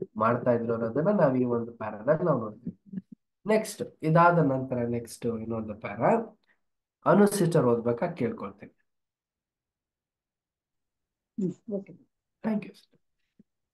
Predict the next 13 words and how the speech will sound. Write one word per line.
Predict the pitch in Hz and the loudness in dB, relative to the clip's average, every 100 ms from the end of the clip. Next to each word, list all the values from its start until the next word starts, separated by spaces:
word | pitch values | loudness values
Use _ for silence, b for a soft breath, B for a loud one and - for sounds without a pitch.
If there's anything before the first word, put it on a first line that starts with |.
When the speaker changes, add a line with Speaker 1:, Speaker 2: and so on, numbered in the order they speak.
| _ _ _ _ _ _ _ _ _ _ _ _ _ _ | _ _ _ _ _ _ _ _ _ _ _ _ _ _
Speaker 2:
ವಿವೇಕ | 220 247 320 359 269 254 | 6 8 6 6 4 4
ಮತ್ತು | 233 196 190 196 | 4 0 0 0
ಅವಿವೇಕವುಳ್ಳ | - 196 220 226 269 269 202 180 185 156 143 151 170 | 4 6 8 8 6 2 2 4 2 0 -6 -14 -8
ಜಾಗರೂಕತೆ. | 160 180 175 196 214 214 - - _ _ _ _ _ _ - | 0 0 2 2 2 0 -10 -16 _ _ _ _ _ _ 0
ಅಲ್ಲಿ | 262 311 311 - | 4 4 4 0
ಕೂಡಿ | 254 311 339 | 0 2 4
ಬಂದಿದ್ದು | 277 240 220 208 202 175 214 180 | 6 6 4 6 4 2 -6 0
ಜನರು | 220 233 294 294 269 | 4 6 4 2 0
ಯೇಸುವು | - 226 277 277 277 262 240 240 | 2 4 4 2 0 0 0 -2
ಮಾಡಿದುದನ್ನು | 190 208 214 208 190 196 196 302 - | 0 -2 -2 -2 -2 -4 -4 -8 -8
ಮತ್ತು | 202 202 | -8 0
ಹೇಳಿದುದನ್ನು | 196 196 214 240 214 185 185 196 202 151 - _ _ _ 170 | 0 4 4 4 0 0 0 -2 -2 -4 -10 _ _ _ -4
ಜಾಗರೂಕತೆಯಿಂದ | 190 185 202 240 285 277 226 220 196 185 | -2 0 0 2 2 2 0 0 -2 -2